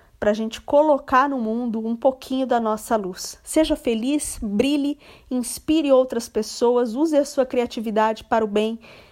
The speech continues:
leve mais poesia, reflexões, fantasia para o mundo.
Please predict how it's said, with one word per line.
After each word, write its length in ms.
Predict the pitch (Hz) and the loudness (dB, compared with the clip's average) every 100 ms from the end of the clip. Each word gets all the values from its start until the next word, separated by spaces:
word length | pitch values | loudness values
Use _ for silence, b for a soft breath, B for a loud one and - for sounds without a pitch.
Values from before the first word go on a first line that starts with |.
| B B - | B B -2
leve 380 | 247 277 302 285 | 4 4 4 2
mais 260 | 254 262 | 0 0
poesia, 580 | - 254 240 202 214 254 | 0 2 2 0 -2 0
reflexões, 840 | 233 220 220 208 - - 240 233 | 0 -2 -6 -6 -8 -6 -4 -6
fantasia 640 | - 240 233 214 202 220 240 | -6 -6 0 0 0 -2 -2
para 200 | 233 208 | -2 -4
o 40 | |
mundo. 420 | 202 226 247 240 | -4 -4 -4 -6